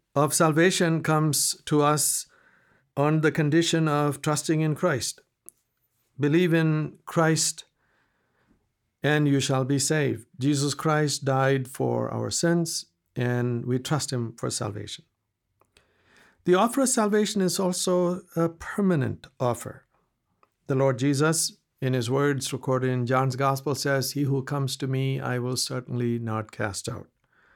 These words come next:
And every believer is secure in God's hands. No one can snatch us out of God's hand.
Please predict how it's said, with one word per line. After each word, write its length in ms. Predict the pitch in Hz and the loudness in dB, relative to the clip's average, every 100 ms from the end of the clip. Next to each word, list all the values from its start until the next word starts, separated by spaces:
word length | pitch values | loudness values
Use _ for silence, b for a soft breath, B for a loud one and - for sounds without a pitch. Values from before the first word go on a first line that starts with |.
| b b b b b b b b b b b _ _ _ - | b b b b b b b b b b b _ _ _ 0
And 460 | 139 143 143 135 - | 2 2 2 -2 -6
every 380 | 175 151 147 151 | -2 2 2 2
believer 580 | 143 156 202 185 175 165 | 4 4 4 4 2 2
is 320 | 147 143 - | 2 2 0
secure 580 | 139 - 208 185 143 147 | -4 -4 0 2 2 0
in 240 | 139 135 | 0 0
God's 400 | 131 135 131 - - | 2 0 0 -4 -2
hands. 560 | 151 131 90 - - - - | 0 0 -4 -8 -10 -8 0
No 200 | 131 147 | 2 4
one 200 | 151 135 | 2 0
can 320 | 147 139 131 | 0 0 -2
snatch 500 | - 131 131 135 135 | -4 -2 0 -2 -2
us 180 | 131 - | -4 -4
out 180 | 127 120 | -4 -2
of 160 | 110 113 | -4 -4
God's 300 | 110 110 - | -6 -6 -8
hand. 420 | 110 95 90 | -10 -10 -12